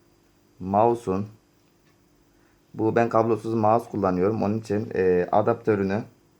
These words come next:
takıyoruz. Evet.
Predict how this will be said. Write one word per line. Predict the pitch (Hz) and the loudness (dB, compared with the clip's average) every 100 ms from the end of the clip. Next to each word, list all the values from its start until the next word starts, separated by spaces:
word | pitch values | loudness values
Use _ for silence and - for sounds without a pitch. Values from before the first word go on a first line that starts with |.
| _ _ _ _ _ _ _ _ _ _ _ _ _ _ _ _ - | _ _ _ _ _ _ _ _ _ _ _ _ _ _ _ _ -8
takıyoruz. | 101 120 107 101 - - - - _ _ _ _ _ _ _ _ _ _ _ _ _ _ _ _ _ _ _ _ _ _ _ _ _ _ _ _ _ _ _ _ _ _ _ _ _ _ _ _ _ _ 104 | -6 -2 0 0 -4 -18 -20 -20 _ _ _ _ _ _ _ _ _ _ _ _ _ _ _ _ _ _ _ _ _ _ _ _ _ _ _ _ _ _ _ _ _ _ _ _ _ _ _ _ _ _ -2
Evet. | 92 78 - | -2 -2 -10